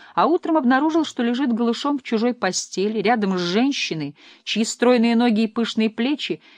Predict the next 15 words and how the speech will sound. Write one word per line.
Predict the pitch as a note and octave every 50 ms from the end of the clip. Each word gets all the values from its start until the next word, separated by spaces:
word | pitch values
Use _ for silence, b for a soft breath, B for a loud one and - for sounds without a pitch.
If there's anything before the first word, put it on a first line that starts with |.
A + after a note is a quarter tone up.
| b b
не | G3 G3+ A#3+
возбудили | A3+ B3 G#3 G#3 A3 A#3+ A3 C4+ B3 B3+
в | A3
нем | A3+ A#3+ A#3 A#3
ничего, | A#3 A#3+ A3+ - - A#3+ A#3 D4 D4
кроме | - - B3 A#3 A#3 A3
платонического | - - G#3+ G#3+ G#3+ G#3+ G#3 A3 C4+ C#4 - - - - - - E3 E3+
и | E3+
добродушного | D#3+ E3 D#3+ D#3+ D#3+ D#3+ E3 F#3+ G3 - - F3+ E3 D3
восхищения. | D3 - - - D3+ C3 - - - - C3+ C3 C3+ C3 C#3+ C#3 D3 E3 _ _ _ _ _ _ _ _ _ _ _ _ _ _ _
Не | - E3+ F3
желая | D#3+ E3+ F3 E3+ E3 D#3+
тревожить | D#3 - E3 E3+ E3+ F3 G3 F3+ E3 E3 D#3+ -
сон | - - E3+ D#3
красавицы, | D3+ - D#3 D#3 D#3 - - A#3 B3+ C4+ A3 E3 - - - - C#3+ -